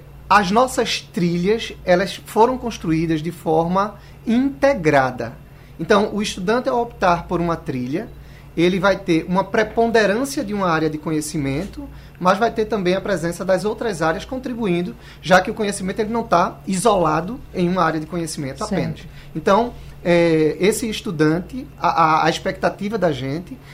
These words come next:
Speaker 1: é que ele tenha essa possibilidade de escolher uma trilha que está vinculada a um itinerário formativo do interesse desse estudante. Então, a logística foi montada mais ou menos dessa forma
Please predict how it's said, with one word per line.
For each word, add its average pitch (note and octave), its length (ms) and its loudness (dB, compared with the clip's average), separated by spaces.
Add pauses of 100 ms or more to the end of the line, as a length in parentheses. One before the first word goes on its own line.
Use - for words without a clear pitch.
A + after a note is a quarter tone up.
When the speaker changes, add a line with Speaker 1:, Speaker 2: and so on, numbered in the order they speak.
(140)
Speaker 1:
é E3+ 80 2
que F3 120 -2
ele G#3+ 160 2
tenha G3+ 220 -4
essa G#3+ 200 -4
possibilidade A3 600 -2
de F#3+ 60 -8
escolher C#3+ 580 -2 (340)
uma G3+ 220 2
trilha G#3+ 600 -2 (280)
que G#3+ 100 -8
está G#3+ 240 0
vinculada A3 540 -2
a - 20 0
um F3+ 80 0
itinerário E3+ 460 -2
formativo E3 720 -6 (380)
do F3 260 0
interesse G#3+ 840 0 (160)
desse C3+ 300 -4
estudante. C#3 600 -8 (300)
Então, F3 280 -2
a E3 100 2
logística F3 560 2
foi G3+ 120 -8
montada F3 360 -2
mais F#3 200 -2
ou F#3+ 60 -2
menos D3 220 -2
dessa D3 260 -4
forma F#3 580 -4